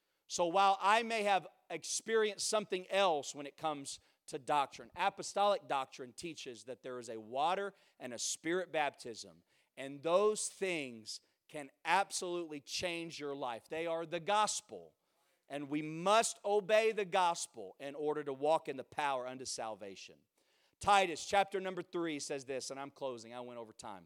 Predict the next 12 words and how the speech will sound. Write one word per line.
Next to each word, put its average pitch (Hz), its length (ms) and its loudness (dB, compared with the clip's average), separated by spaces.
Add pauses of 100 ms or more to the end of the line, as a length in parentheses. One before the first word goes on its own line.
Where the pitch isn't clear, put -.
(100)
Titus 156 360 0
three, 139 400 -4 (420)
three 160 200 0
through 147 180 -6
seven. 117 420 -4
"For 156 280 2 (240)
we 208 240 6
ourselves 208 760 8
were 139 140 -2
also 160 360 4
sometimes 143 680 -2
foolish, 196 680 2